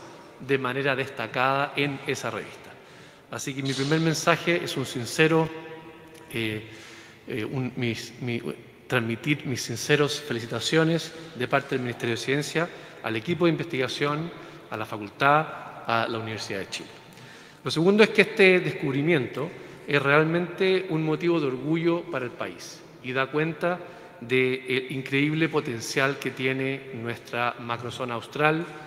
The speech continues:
del increíble potencial que tiene Magallanes para el desarrollo científico, para ayudarnos a comprender nuestro entorno y también a mejorar nuestra calidad de vida. En ese sentido, mi segundo mensaje, un mensaje de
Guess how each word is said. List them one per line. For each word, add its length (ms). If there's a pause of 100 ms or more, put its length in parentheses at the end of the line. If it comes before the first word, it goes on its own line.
(360)
del 120
increíble 480
potencial 520
que 120
tiene 500
Magallanes 800
para 120
el 60
desarrollo 420
científico, 640 (640)
para 340
ayudarnos 640
a 120
comprender 1300
nuestro 280
entorno 640
y 80
también 460
a 60
mejorar 480
nuestra 340
calidad 360
de 100
vida. 240 (580)
En 80
ese 140
sentido, 400
mi 100
segundo 360
mensaje, 480
un 100
mensaje 460
de 460